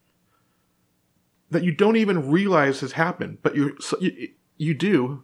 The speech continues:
That connection is made Whether your conscious mind wants to let you know that it is or not, I want, your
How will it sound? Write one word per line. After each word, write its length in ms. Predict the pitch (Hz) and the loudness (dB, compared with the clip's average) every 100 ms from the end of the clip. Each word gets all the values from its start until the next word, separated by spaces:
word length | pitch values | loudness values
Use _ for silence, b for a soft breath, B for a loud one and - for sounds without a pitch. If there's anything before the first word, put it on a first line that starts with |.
| _ _ _ _ _ _ _ _ _ _ _ _ - | _ _ _ _ _ _ _ _ _ _ _ _ -2
That 240 | 165 180 | -2 0
connection 460 | 175 165 180 170 131 | -2 -2 -2 -2 -2
is 120 | 110 | -2
made 440 | 131 160 107 117 - B B B | 0 0 -2 -8 -18 B B B
Whether 220 | - 127 117 | 0 2 2
your 240 | 104 - _ - | 0 -4 _ -8
conscious 480 | - 165 165 120 | -4 -2 -2 -6
mind 360 | 101 104 104 104 | -6 -6 -6 -6
wants 220 | 110 107 | -6 -6
to 80 | - | -4
let 160 | 110 104 | -4 -2
you 60 | |
know 200 | 104 107 | -4 -4
that 120 | 104 | -4
it 100 | 98 | -4
is 140 | 104 95 | -4 -4
or 60 | |
not, 260 | 95 123 - | -4 -4 -4
I 40 | |
want, 200 | 104 - | -4 -6
your 100 | 104 | -8